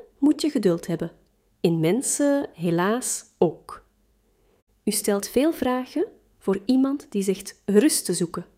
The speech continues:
Drie punt Colette Bernard. Leeftijd:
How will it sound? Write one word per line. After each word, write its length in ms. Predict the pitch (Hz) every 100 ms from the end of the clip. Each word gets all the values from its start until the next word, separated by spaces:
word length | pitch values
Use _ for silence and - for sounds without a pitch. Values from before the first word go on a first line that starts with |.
| _ _ _ _ _ _ _ _ -
Drie 240 | 208 302
punt 460 | - 240 269 - -
Colette 460 | 196 190 220 - -
Bernard. 680 | 196 190 185 170 180 - - _ _ _ _ _ _ _
Leeftijd: 720 | 202 240 240 247 254 -